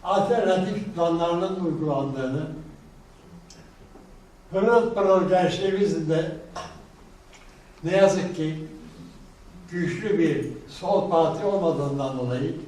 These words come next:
bu mücadeleye girdiğini ve örneğin Deniz Gezmiş ve iki arkadaşının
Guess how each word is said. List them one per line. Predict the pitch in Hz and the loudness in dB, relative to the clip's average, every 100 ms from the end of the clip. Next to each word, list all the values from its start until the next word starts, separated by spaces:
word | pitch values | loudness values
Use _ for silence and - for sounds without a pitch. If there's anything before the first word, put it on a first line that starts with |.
| - - - - - - - - - - - - 208 262 196 202 156 - - - | -16 -20 -20 -20 -20 -20 -20 -20 -20 -20 -20 -14 -12 -10 -10 -10 -10 -16 -20 -10
bu | 180 | -2
mücadeleye | 202 175 170 175 165 156 175 175 156 - - - - - - - - - | 0 2 2 4 2 2 0 0 -2 -4 -12 -18 -20 -20 -20 -20 -20 -10
girdiğini | 180 170 151 151 151 160 160 - - - - - - - - - - - - | -2 0 2 2 2 0 -4 -8 -14 -20 -20 -20 -20 -20 -20 -20 -20 -20 -12
ve | 156 | -8
örneğin | 180 170 151 139 135 - - - - - - - - - - - - - - - - - - - - - - - - - - - - | -4 -2 0 -2 -4 -8 -14 -18 -20 -20 -20 -20 -20 -20 -20 -20 -20 -20 -20 -20 -20 -20 -20 -20 -20 -20 -20 -20 -20 -20 -20 -20 -6
Deniz | 156 165 151 | 0 0 0
Gezmiş | 156 151 147 147 - - - - - - - - - - - - - - - - - - | 0 0 0 -2 -6 -10 -14 -20 -20 -20 -20 -20 -20 -20 -20 -20 -20 -20 -20 -20 -20 -8
ve | 156 151 | -4 -2
iki | 139 165 | -2 -4
arkadaşının | 160 147 139 135 127 131 147 156 160 | -2 -4 -4 -4 -6 -6 -6 -8 -10